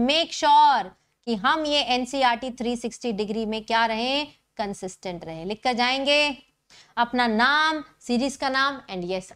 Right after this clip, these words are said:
I will stay consistent, I will attend this full series। प्रॉमिस खुद से करके जाना, मुझसे मत करो ना, मुझसे नहीं करना। मुझसे करे हुए प्रॉमिस बच्चे तोड़ देते हैं, उनको डर नहीं लगता ना, "मैम से ही तो किया था, मैम तो ऑनलाइन मैम है,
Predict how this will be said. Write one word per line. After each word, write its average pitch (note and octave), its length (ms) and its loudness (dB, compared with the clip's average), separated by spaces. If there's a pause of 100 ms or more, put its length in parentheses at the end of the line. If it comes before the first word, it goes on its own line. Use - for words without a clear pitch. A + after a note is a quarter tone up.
I A3 180 0
will F#3+ 220 -8
stay F3 240 -14
consistent, - 460 -20 (300)
I B3+ 160 0
will A3 220 -6
attend F3 320 -8
this F3 140 -8
full E3 260 -10
series। D#3+ 300 -14
प्रॉमिस C4 460 -2
खुद B3 180 -10
से B3+ 180 -10
करके F#3+ 300 -12
जाना, D#3+ 280 -16 (1040)
मुझसे B3 260 -6
मत A3 200 -8
करो E3+ 240 -16 (540)
ना, A3 120 -8 (440)
मुझसे A#3+ 300 -8
नहीं G#3 140 -8
करना। F3+ 280 -16 (640)
मुझसे C4 260 -2
करे C#4 140 0
हुए C#4+ 100 -2
प्रॉमिस B3+ 300 -2
बच्चे B3+ 220 -6
तोड़ A#3 220 -8
देते F3 260 -10
हैं, D#3+ 140 -14 (360)
उनको D#4 340 -2 (200)
डर B3 160 2
नहीं D4 140 -4
लगता C4 240 -4
ना, D4+ 120 -6
"मैम C4+ 240 -4
से D4+ 100 -8
ही C4 60 -8
तो C4 80 -8
किया A#3+ 200 -4
था, B3+ 120 -8 (180)
मैम D4+ 220 -2
तो D4+ 80 -2
ऑनलाइन D4 320 -4
मैम A#3+ 280 -6
है, A#3 120 -8